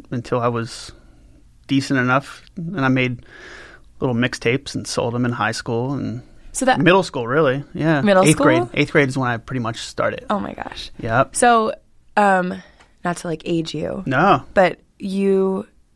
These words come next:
Speaker 2: what, what was D Jing when you were, like, coming of age? I mean, did people get it, or were they, like,
Speaker 1: Oh, yeah.
Speaker 2: 'cause it's ubiquitous now.
Speaker 1: Yeah.
Speaker 2: But was it then?
Speaker 1: Everybody's a D J now.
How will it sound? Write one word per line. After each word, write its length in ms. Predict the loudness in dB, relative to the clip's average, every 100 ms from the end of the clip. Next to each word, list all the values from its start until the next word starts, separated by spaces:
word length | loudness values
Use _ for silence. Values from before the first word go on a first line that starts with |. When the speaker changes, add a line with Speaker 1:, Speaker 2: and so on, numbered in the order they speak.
| _
Speaker 2:
what, 260 | -2 -2 4
what 200 | 4 4
was 200 | 4 2
D 180 | 0 -2
Jing 360 | 2 2 2 0
when 80 | 0
you 100 | 0
were, 200 | 0 0
like, 140 | -2
coming 300 | -4 -4 -2
of 100 | -4
age? 280 | -4 -6 -4
I 40 | -2
mean, 80 |
did 100 | 0 -2
people 200 | -2 0
get 220 | 2 4
it, 200 | 4 4
or 100 | 4
were 120 | 4
they, 200 | 2 2
like, 280 | 2 0 -4 _ -20 -10 2
Speaker 1:
Oh, 140 | 4 4
yeah. 260 | 4 4 6
Speaker 2:
'cause 60 |
it's 100 | 6
ubiquitous 480 | 6 6 4 2 2
now. 460 | 2 2 2 -2 -4
Speaker 1:
Yeah. 400 | -2 6 8 8
Speaker 2:
But 80 | 8
was 140 | 4
it 80 | 2
then? 80 | 4
Speaker 1:
Everybody's 480 | 6 6 4 0 -2
a 60 | -6
D 140 | -6
J 160 | -6 -6
now. 180 | -8